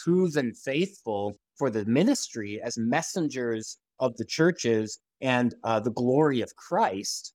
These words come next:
as messengers of the gospel, stewards of the mysteries of God, so the, the Christians in Corinth would be proven to be faithful. And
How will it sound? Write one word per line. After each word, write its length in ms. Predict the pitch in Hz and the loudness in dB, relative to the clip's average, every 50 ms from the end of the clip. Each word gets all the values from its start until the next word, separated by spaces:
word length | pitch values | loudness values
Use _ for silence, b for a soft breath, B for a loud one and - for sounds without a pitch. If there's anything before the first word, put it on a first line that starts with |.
| _ - | _ -4
as 200 | 139 127 120 - | -4 -2 -2 0
messengers 580 | 123 139 165 - - 156 131 123 120 113 - | 0 0 0 -2 -4 -6 -6 -6 -8 -8 -8
of 160 | 120 110 95 - | -8 -10 -10 -12
the 80 | 101 | -14
gospel, 500 | 90 - 95 110 143 175 - - 107 117 | -12 -10 -6 -4 -4 -4 -4 -6 -8 -8
stewards 440 | - - - 139 135 143 143 123 - | -8 -8 -10 -8 -6 -4 -4 -4 -6
of 80 | 110 101 | -8 -8
the 80 | 113 | -6
mysteries 500 | 113 120 120 - - 120 113 107 101 98 | -6 -6 -6 -8 -8 -6 -6 -6 -8 -10
of 100 | 95 82 | -14 -10
God, 420 | - 107 135 156 147 123 104 104 104 - b b b b b b b _ - | -4 0 2 2 2 2 2 0 -4 -10 b b b b b b b _ -14
so 540 | - - - - 185 196 196 190 175 156 - - - _ _ _ _ _ 127 | -10 -8 0 4 4 4 6 4 2 -2 -6 -8 -14 _ _ _ _ _ -8
the, 280 | 139 147 139 135 131 127 - | -6 -4 -4 -4 -6 -8 -12
the 80 | 139 131 | -12 -14
Christians 600 | - - 180 185 - - - - 156 135 120 - | -8 -6 -6 -6 -6 -6 -8 -8 -8 -8 -8 -10
in 120 | 117 110 | -12 -12
Corinth 580 | - - _ 185 220 247 190 131 107 101 92 - _ _ _ _ _ | -12 -10 _ 0 2 2 2 2 0 -4 -8 -12 _ _ _ _ _
would 320 | - 117 139 147 127 113 - | -4 0 0 0 0 -2 -6
be 200 | 135 127 120 - | -10 -10 -10 -12
proven 760 | - - - 165 165 165 156 135 131 120 107 95 90 90 90 - _ _ _ _ _ _ _ - | -14 -4 0 2 2 2 2 0 -4 -6 -6 -6 -10 -14 -18 -20 _ _ _ _ _ _ _ -6
to 180 | - - 151 131 | -2 -2 -2 0
be 200 | 120 123 113 104 | -2 -4 -6 -6
faithful. 680 | - - 120 117 110 107 - - - 101 95 92 87 - | -6 -4 -2 0 0 -2 -4 -8 -8 -6 -6 -6 -4 -4
And 220 | 123 131 127 117 | -4 -2 -2 -4